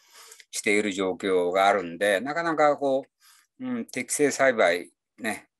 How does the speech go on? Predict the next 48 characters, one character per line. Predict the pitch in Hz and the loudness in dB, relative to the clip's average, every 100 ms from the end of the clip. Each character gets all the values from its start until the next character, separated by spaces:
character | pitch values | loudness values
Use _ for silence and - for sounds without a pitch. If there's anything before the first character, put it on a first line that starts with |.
| _ | _
あ | 113 101 | -12 -10
の | 98 98 95 95 90 92 107 113 233 220 185 _ _ _ _ _ _ _ _ - _ - | -8 -6 -6 -6 -10 -12 -12 -14 -16 -20 -20 _ _ _ _ _ _ _ _ -20 _ -8
ー、 | |
に | 107 | -4
持 | 107 120 110 | -2 -2 -4
っ | - | -2
て | 117 | -2
い | 90 | 0
け | 117 | 2
な | 123 | 2
い | 107 | 0
の | 92 | -2
か | 82 | -8
な | 85 | -8
っ | - | -14
て | - | -20
い | 76 | -20
う | |
気 | - 87 | -6 -4
が | |
し | 80 101 | -4 -8
ま | 85 | -12
す | - | -14
よ | - | -18
ね。 | 85 - _ - - - _ _ _ _ 156 | -20 -20 _ -20 -20 -20 _ _ _ _ 0
ま | |
あ、 | 151 | 4
や | |
っ | 143 | 4
ぱ | - 170 | 4 2
り | |
低 | - 180 170 | 2 0 -2
収 | - 175 175 170 170 170 | -2 0 0 0 0 0
の | 175 165 151 | 2 2 4
原 | 151 160 | 4 4
因 | 160 160 156 | 2 2 0
の | 151 | -2
一 | - 175 | -2 -6
つ | 165 | -2
の | 147 123 131 | -2 0 -2
大 | 143 | -2
き | 143 | -6
な | 123 | -4
原 | 110 113 | -4 -4
因 | 113 113 | -6 -4
は、 | 113 107 | -2 -2
そ | 110 | -4
の、 | 107 104 104 | -6 -4 -6